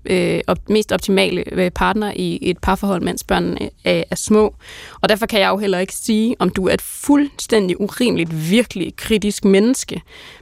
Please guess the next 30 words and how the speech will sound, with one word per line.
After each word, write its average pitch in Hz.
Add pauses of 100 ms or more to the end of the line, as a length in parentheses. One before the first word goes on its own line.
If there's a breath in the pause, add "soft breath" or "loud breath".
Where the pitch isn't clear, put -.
Men 196 (300)
for -
mig 202
lyder 240
det 170
bare 175
som 208
om, 180 (100)
at 180 (180)
du 214 (320)
vender 185
det 170
meget 180 (140)
indad 262
og 185
tænker, 202
at 196
du 165
er 156
kritisk, 226
hvor 160
jeg 160
tænker, 175
at 175 (440)
der 185
er 180
jo 208
også 196
en 202
forventningsafstemning, 190